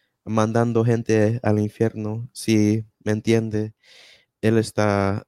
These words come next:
diciendo todos estos pecados que la gente está cometan-, cometiendo. En el siguiente capítulo, que es el capítulo seis, Isaías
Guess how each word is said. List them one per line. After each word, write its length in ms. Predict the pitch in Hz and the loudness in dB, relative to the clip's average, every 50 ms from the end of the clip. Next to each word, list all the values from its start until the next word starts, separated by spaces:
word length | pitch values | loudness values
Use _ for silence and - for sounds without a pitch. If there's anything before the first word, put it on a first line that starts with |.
| _ - | _ -2
diciendo 360 | 120 113 - 123 117 110 110 | -2 0 0 0 -2 -4 -6
todos 220 | - - 120 120 117 - | -6 -4 -4 -4 -4 -4
estos 180 | - 117 - | -6 -12 -10
pecados 520 | - 113 110 - - 117 117 117 117 117 - | -8 -8 -6 -2 0 2 2 2 2 0 -2
que 100 | - 107 | -2 0
la 80 | 107 107 | 0 2
gente 200 | 117 113 113 - | 0 -2 -2 -4
está 160 | 113 - - 113 113 | -6 -4 -4 -4 -4
cometan-, 600 | - - 107 104 101 - - 113 113 117 117 117 - _ | -2 -2 0 0 0 0 0 0 0 0 0 -4 -8 _
cometiendo. 840 | - 113 110 104 101 - - 120 123 123 120 113 110 110 123 - _ _ _ _ _ _ _ _ _ _ _ _ _ _ _ | -4 0 0 0 0 0 0 0 0 0 0 0 0 -2 -2 -8 _ _ _ _ _ _ _ _ _ _ _ _ _ _ _
En 160 | - 117 117 113 | 0 2 2 4
el 160 | 110 110 110 | 2 0 -2
siguiente 840 | - - - 110 104 113 120 131 131 127 131 117 113 113 117 - _ _ | -4 -2 -2 0 2 2 2 0 0 0 2 2 2 2 0 -4 _ _
capítulo, 680 | - 107 - - 123 127 131 131 120 110 110 110 107 - | -6 -4 -2 0 0 0 0 0 2 2 2 0 0 0
que 100 | - 107 | 0 0
es 140 | 110 - - | 0 0 -2
el 140 | 110 104 - _ _ _ | -4 -4 -4 _ _ _
capítulo 480 | - 104 - 117 - - 120 113 110 | -4 -2 -2 -2 -2 0 0 0 0
seis, 680 | 110 - - 127 131 123 123 123 - - - - - _ _ _ _ | 0 0 2 2 2 2 0 -2 -6 -12 -14 -14 -16 _ _ _ _
Isaías 1080 | - 117 117 110 - 113 110 113 117 117 120 117 113 110 110 110 - - - - - - | -2 0 0 0 0 0 2 2 2 2 2 2 2 2 0 -2 -6 -12 -12 -12 -16 -18